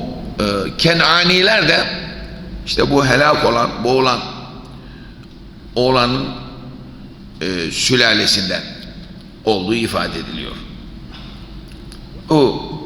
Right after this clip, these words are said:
Kenan'ın neslinden gelen Kenanilerin kurdukları bir şehir olduğu zannediliyor.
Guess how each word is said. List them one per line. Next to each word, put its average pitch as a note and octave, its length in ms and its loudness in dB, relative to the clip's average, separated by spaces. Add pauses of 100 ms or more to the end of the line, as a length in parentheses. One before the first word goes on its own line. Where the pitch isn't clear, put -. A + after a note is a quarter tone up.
(1300)
Kenan'ın B2 500 4
neslinden G#2 500 4
gelen F#2+ 300 0
Kenanilerin G2+ 840 2 (920)
kurdukları A2+ 600 2
bir G#2+ 80 0 (880)
şehir E3 320 6
olduğu G#2+ 340 2
zannediliyor. G2+ 600 0